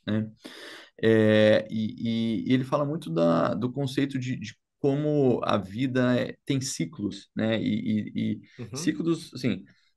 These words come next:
Speaker 1: é, às vezes a gente olha, a gente acha que tá aqui em cima, daí dois meses depois você acha que tá lá embaixo, você se sente péssimo. Então,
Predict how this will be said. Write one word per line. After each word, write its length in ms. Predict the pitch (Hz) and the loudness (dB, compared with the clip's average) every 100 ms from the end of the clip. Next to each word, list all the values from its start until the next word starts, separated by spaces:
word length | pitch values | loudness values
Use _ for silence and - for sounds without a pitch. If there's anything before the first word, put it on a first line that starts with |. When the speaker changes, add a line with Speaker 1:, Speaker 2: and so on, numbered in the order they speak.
| _ - | _ -2
Speaker 1:
é, 320 | 113 110 - | 2 2 4
às 160 | 120 123 | 2 2
vezes 140 | 180 | 0
a 40 | 156 | 0
gente 300 | 151 151 123 | -2 -4 2
olha, 220 | 131 147 | 4 4
a 40 | |
gente 260 | 131 131 - | 0 -2 0
acha 240 | 127 127 - | -2 -2 -12
que 120 | 131 | -12
tá 380 | 123 127 139 131 | 0 2 2 0
aqui 200 | - 131 | -2 -8
em 60 | |
cima, 520 | 127 - 131 147 127 110 | -8 -8 -4 0 0 4
daí 400 | 120 123 135 117 | 4 6 4 2
dois 280 | 110 131 | 4 2
meses 200 | 117 127 | 2 0
depois 340 | 120 123 131 127 | 2 2 2 2
você 220 | 127 127 | 0 2
acha 180 | 131 131 | 0 0
que 100 | - | -2
tá 120 | 123 | 2
lá 100 | 127 | 2
embaixo, 400 | 107 113 131 127 | 4 4 2 0
você 160 | 117 - | -10 -10
se 60 | - | -16
sente 280 | - 123 123 | -4 -4 -2
péssimo. 500 | - 127 131 123 113 110 | 4 4 4 -2 -4 -2
Então, 320 | 127 160 | 0 -2